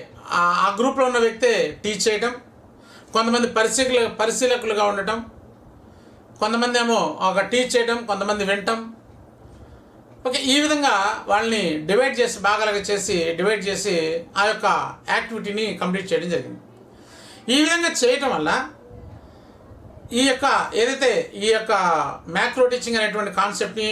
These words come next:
నలభై ఐదు నిమిషాల కాల వ్యవధిని అనేక భాగాలుగా డివైడ్ చేసి ప్రదర్శన బో-, బో-, ప్రదర్శన బోధనలాగా చిన్న చిన్న పార్ట్స్గా డివైడ్ చేసి, ఓకే, ఏ విధంగా అయితే అక్కడ ఉన్నటువంటి విద్యార్థులే టీచ్ చేస్తూ ఉన్నారో అది సత్ఫలితాలను ఇచ్చింది.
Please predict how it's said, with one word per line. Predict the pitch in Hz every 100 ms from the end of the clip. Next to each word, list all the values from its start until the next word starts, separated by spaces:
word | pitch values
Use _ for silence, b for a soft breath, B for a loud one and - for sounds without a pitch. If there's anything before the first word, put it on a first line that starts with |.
| 214
నలభై | 185 185 214
ఐదు | 208
నిమిషాల | 180 202 185
కాల | 190
వ్యవధిని | 196 190 185
అనేక | 180 156
భాగాలుగా | 175 196 196 185
డివైడ్ | 170 185 175
చేసి | 175 170 185 180 B B B -
ప్రదర్శన | 190 220 233 233 208
బో-, | 185 185 175 156
బో-, | 185 175 165
ప్రదర్శన | 160 190 233 240 208
బోధనలాగా | 180 190 185 180 - 185
చిన్న | 226
చిన్న | 233 208 185
పార్ట్స్గా | 185 - 180
డివైడ్ | 165 175 160
చేసి, | 156 - 175 - B B B B - 269
ఓకే, | 262 180 160
ఏ | 226
విధంగా | 247 240
అయితే | 240 226 185 156 -
అక్కడ | 165 - 220
ఉన్నటువంటి | 233 226 208
విద్యార్థులే | 180 208 202 208
టీచ్ | 202 196 208 196
చేస్తూ | 196 - 202
ఉన్నారో | 175 185 196 160 151 151 B B 185
అది | 214 226
సత్ఫలితాలను | 202 196 - 277 262 226 208 214
ఇచ్చింది. | 180 160 151 151 143 127